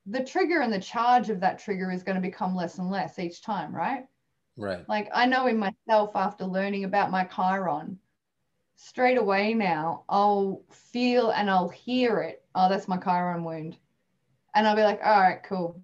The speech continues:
Speaker 1: And then I can just let it go. And it's like water off a duck's back. Whereas ages ago, it would have
Speaker 2: Mm.
Speaker 1: really eat me up and really, you know.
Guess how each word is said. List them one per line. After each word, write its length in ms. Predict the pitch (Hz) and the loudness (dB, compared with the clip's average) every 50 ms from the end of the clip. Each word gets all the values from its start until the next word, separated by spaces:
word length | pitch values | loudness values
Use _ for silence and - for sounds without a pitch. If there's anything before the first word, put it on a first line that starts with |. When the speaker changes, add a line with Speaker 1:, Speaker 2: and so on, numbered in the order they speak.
| _ - | _ -4
Speaker 1:
And 140 | 190 190 202 | -2 0 0
then 100 | 202 202 | 0 0
I 160 | 202 196 196 196 | 0 0 0 0
can 200 | 196 226 196 190 | -2 -2 -2 -2
just 160 | 190 190 - 202 | -4 -4 -2 -2
let 160 | 196 190 180 | 0 0 0
it 100 | 170 175 | -2 -2
go. 300 | 180 175 170 151 - 156 - _ _ _ _ _ - | -2 -2 -2 -2 -4 -10 -14 _ _ _ _ _ -4
And 160 | 185 185 180 | -4 -2 -2
it's 80 | 180 | -2
like 200 | - 196 190 - | -2 -4 -2 -2
water 300 | 190 185 190 196 196 190 185 | -2 0 0 2 2 2 0
off 120 | 185 - 202 | 0 -2 -4
a 40 | |
duck's 320 | 185 185 180 - - - - | -2 0 -2 -2 -2 -6 -2
back. 480 | - 214 196 170 147 - - _ _ _ _ _ _ _ _ _ _ _ _ _ _ _ _ _ _ _ _ _ _ _ _ | 0 2 2 2 -2 -6 -12 _ _ _ _ _ _ _ _ _ _ _ _ _ _ _ _ _ _ _ _ _ _ _ _
Whereas 540 | 190 196 196 196 190 190 190 196 185 185 - _ _ _ _ _ _ _ _ _ - 202 | 0 2 4 4 4 2 2 -2 -4 -6 -10 _ _ _ _ _ _ _ _ _ 0 4
ages 340 | 208 208 214 202 226 196 | 6 6 4 4 0 -2
ago, 560 | 208 208 202 190 180 175 175 190 240 294 330 - - | -2 -2 0 0 0 0 2 2 2 2 0 -2 -2
it 160 | 196 196 190 | -4 -4 0
would 120 | 185 208 196 | 0 0 0
have 120 | 190 185 - | 0 -2 -2
Speaker 2:
Mm. 40 | 170 | -2
Speaker 1:
really 340 | 190 190 185 185 190 185 - | 0 0 0 -2 -2 -4 -2
eat 260 | - 202 190 - - - | -4 -4 -4 -4 -6 -6
me 160 | 180 175 180 | -4 -4 -2
up 300 | 185 180 165 - - - _ _ - | -2 -2 -4 -6 -10 -16 _ _ -8
and 180 | 175 170 170 | -6 -4 -4
really, 540 | 175 180 185 185 180 180 180 180 180 - - _ _ _ _ _ _ | -2 -2 -2 -2 -2 -2 -2 -4 -6 -8 -12 _ _ _ _ _ _
you 140 | - 190 180 165 | -6 -6 -4 -4
know. 300 | 151 135 180 233 302 | -4 -4 -4 -6 -6